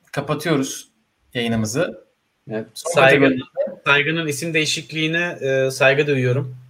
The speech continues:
Speaker 2: Carlos ismini o da benimseyecekmiş. Güzel de bir isim. <laughs>
Speaker 1: Evet. Ee, yeni gelenler var aramıza. Tekrarını artık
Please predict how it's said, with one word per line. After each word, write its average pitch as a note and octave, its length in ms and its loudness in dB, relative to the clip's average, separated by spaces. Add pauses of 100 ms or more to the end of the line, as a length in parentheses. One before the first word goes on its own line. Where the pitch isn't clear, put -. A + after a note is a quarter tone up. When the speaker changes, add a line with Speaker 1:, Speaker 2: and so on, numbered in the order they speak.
(800)
Speaker 2:
Carlos B2+ 480 2
ismini B2+ 540 -2
o A#2+ 120 -6
da A#2+ 120 2
benimseyecekmiş. A#2+ 800 -4
Güzel B2+ 360 0
de A#2+ 40 -6
bir A#2+ 60 -10
isim. B2+ 440 -2 (220)
<laughs> - 100 -8 (2500)
Speaker 1:
Evet. A#2+ 540 -4 (1400)
Ee, B2 640 0
yeni D#3 260 4
gelenler D#3+ 560 6
var D#3+ 100 4
aramıza. C#3 720 2 (280)
Tekrarını D#3 760 2 (200)
artık D#3+ 440 -4